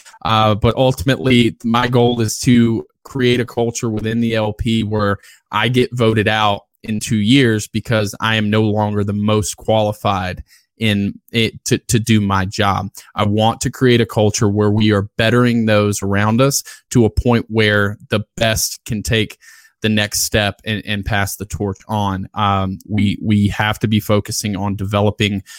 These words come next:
our constituents, our members, to a point where they can lead and be the best version of themselves in their, in their community. Um, so yeah, that, that's, that, that's it. So J Todd, the number four,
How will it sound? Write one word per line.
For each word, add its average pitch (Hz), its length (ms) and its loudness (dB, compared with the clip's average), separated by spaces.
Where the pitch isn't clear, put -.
our 104 340 2
constituents, 104 840 -2
our 92 100 -4
members, 101 520 0
to 127 180 6
a 110 40 2
point 110 400 2
where 101 300 2
they 110 320 2
can 101 320 -2
lead 98 400 0
and 101 200 -2
be 107 120 2
the 101 80 0
best 101 340 -2
version 98 320 -2
of 95 80 -4
themselves 95 580 -4
in 92 100 -6
their, 92 220 -4
in 101 160 2
their 92 160 2
community. 101 600 -4
Um, 95 420 2
so 101 360 2
yeah, 131 260 2
that, 127 280 2
that's, 131 300 0
that, 131 280 0
that's 135 180 0
it. 143 240 0
So 127 160 0
J 131 280 2
Todd, 135 440 2
the 123 60 0
number 123 260 2
four, 127 440 0